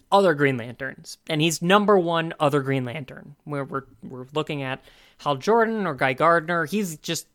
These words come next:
X, the other Green Lantern that shows up in the shot is Kilowog. Um, and he was, uh, you know, he was apparently a gifted genetic scientist from the planet Bolovac Vic,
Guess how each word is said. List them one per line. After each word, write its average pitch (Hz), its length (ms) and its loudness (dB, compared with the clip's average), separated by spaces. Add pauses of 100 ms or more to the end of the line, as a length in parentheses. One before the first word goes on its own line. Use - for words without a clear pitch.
(160)
X, - 260 -8
the 147 200 -2
other 135 280 0
Green 139 240 -4
Lantern 131 300 -6
that 123 120 -8
shows 131 280 -6
up 120 100 -6
in 123 80 -8
the 120 80 -10
shot 113 340 -12
is 120 220 -12
Kilowog. 117 600 -10 (760)
Um, 131 420 -6 (400)
and 170 360 -4 (180)
he 220 560 -8 (460)
was, 165 500 0
uh, 135 680 -4 (560)
you 208 80 -12
know, 143 120 -8
he - 120 -6
was 180 140 -2
apparently 220 600 4
a 175 100 2
gifted 175 340 0
genetic 147 380 0
scientist 131 600 -10
from 143 220 -4
the 135 80 -4
planet 151 560 -6
Bolovac 180 680 0
Vic, 151 520 -2